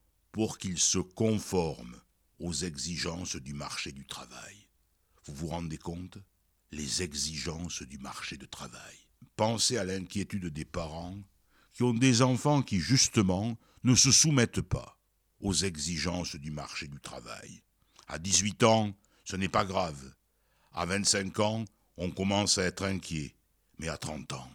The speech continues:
on se demande ce qu'ils vont faire de leur vie. Est-ce que ce n'est pas un rituel religieux ? Deuxième exemple. Régulièrement dans la journée, à la radio,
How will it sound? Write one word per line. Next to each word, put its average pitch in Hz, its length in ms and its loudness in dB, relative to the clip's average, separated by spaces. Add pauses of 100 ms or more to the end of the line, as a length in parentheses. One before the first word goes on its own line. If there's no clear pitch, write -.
(500)
on 76 100 -12
se 71 140 -4
demande 80 420 -6
ce - 140 -2
qu'ils 80 160 -10
vont 78 140 -6
faire 73 280 -8
de 69 100 -10
leur 69 200 -8
vie. 65 260 -16 (380)
Est-ce - 160 -4
que - 60 -2
ce - 100 2
n'est 87 160 0
pas 113 400 0
un 87 200 0
rituel 101 520 2
religieux ? 110 680 2 (1300)
Deuxième 82 500 2
exemple. 60 640 -14 (840)
Régulièrement 90 680 0
dans 110 180 -2
la 90 200 -2
journée, 73 580 -8 (720)
à - 100 -8
la 127 100 -4
radio, - 480 -2